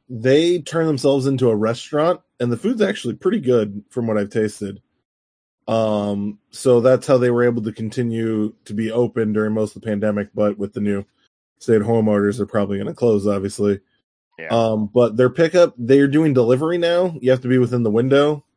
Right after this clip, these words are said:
Speaker 1: but they have, like, pretty far windows from their three breweries.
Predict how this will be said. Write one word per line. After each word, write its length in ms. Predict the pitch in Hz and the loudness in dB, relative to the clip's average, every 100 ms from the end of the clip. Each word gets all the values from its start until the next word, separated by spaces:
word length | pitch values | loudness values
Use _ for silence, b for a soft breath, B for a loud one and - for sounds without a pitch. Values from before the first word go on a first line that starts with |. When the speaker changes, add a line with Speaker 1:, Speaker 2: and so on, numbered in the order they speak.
| _ _ _ _ _ - | _ _ _ _ _ -4
Speaker 1:
but 180 | 110 - | -4 0
they 140 | 120 | 0
have, 340 | 120 120 110 | 2 2 0
like, 320 | 107 110 104 - | -2 -4 -4 -6
pretty 240 | 147 143 | -2 -2
far 400 | 107 - 120 117 | -2 0 2 2
windows 460 | 107 110 117 123 120 | 0 0 2 2 0
from 220 | 113 107 | -4 -2
their 160 | 104 104 | -2 -4
three 320 | - 113 113 | -6 -8 -6
breweries. 640 | 101 107 113 120 127 - | -4 -2 0 0 -2 -8